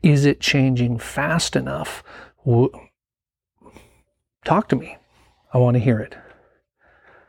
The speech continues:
You can just, uh, head over to strugglingforpurpose dot com, and the top post there for the twenty-first will be there. I would give you a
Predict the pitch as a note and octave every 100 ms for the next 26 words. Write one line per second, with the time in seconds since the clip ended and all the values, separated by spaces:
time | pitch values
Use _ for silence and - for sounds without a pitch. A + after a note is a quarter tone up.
0 | _ _ _ _ _ _ _ - C3 A#2+
1 | A#2 - C3+ A#2 A2+ A2+ A#2 _ _ _
2 | _ _ - B2 A#2+ A2 - - B2+ A#2+
3 | A2+ - A#2 - C3 - A#2 - - _
4 | _ - - - _ - A2+ A#2 - C#3+
5 | C3 C3 C3 - _ - B2 A#2 A#2 A2+
6 | B2+ A#2+ A2+ A2 - _ _ _ _ _
7 | _ _ _ _ _ _ _ - B2 A#2+
8 | - - _ - A#2+ - - A#2+ A2+ -
9 | B2 A2+ A2+ - _ _ _ - B2+ -
10 | B2 A2+ - A#2 - B2+ A2+ A#2+ A2+ A2
11 | A2 - - - - A#2+ A#2 A2+ _ C#3+
12 | B2+ B2+ B2 - C3 A#2 A2+